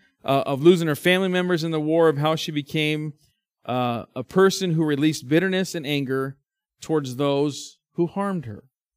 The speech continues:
And here's what she says in one of her stories, and she's quoted in one of, in one of her, um, just kind of what she says. She says this, "There is no pit so deep that God's love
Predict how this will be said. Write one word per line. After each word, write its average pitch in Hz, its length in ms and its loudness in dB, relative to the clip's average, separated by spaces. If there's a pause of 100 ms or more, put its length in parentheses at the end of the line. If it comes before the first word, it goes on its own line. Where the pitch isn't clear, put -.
(400)
And 147 80 4
here's 233 240 10
what 269 120 0
she 247 120 2
says 208 340 4
in 185 100 0
one 185 140 0
of 180 100 0
her 165 120 0
stories, 160 680 -2 (320)
and 147 140 -4
she's 147 220 -2
quoted 170 640 2 (260)
in 139 180 -4
one 151 200 0
of, 143 180 0 (100)
in 147 80 -4
one 147 180 0
of 143 160 -4
her, 135 300 0
um, 113 360 -4 (960)
just 139 240 -4
kind 151 180 0
of 139 80 -4
what 139 300 -6
she 139 120 -6
says. 139 360 0
She 135 120 -8
says 135 300 -4
this, 131 340 -4 (360)
"There 175 160 8
is 143 100 2
no 208 380 8
pit - 400 6
so 196 280 2
deep 156 400 -2 (1000)
that 135 280 0
God's 165 340 4
love 147 540 4